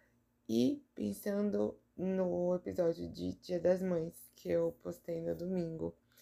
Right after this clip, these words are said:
eu pensei hoje, quando eu tava em um certo grupo, que foi falado no episódio com o Guilherme, de Heartstopper, é, eu tava nesse mesmo grupo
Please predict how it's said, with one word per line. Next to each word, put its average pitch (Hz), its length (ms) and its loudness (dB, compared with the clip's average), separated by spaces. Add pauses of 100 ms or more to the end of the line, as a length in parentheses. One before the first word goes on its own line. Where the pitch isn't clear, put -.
(880)
eu 185 100 0
pensei 196 580 2
hoje, 165 360 6
quando 165 180 0
eu - 60 -4
tava 156 360 -4 (760)
em 156 100 -2
um 165 60 -2
certo - 300 -10
grupo, - 520 -8 (520)
que 165 200 -4
foi 156 120 -2
falado 156 320 2
no 160 160 2
episódio 151 600 2
com 156 260 -6
o 151 140 -4
Guilherme, 156 680 2 (800)
de 156 240 -2
Heartstopper, 156 960 0 (640)
é, 165 420 6
eu - 60 0
tava 165 380 6
nesse 165 340 4
mesmo 160 320 2
grupo 160 560 0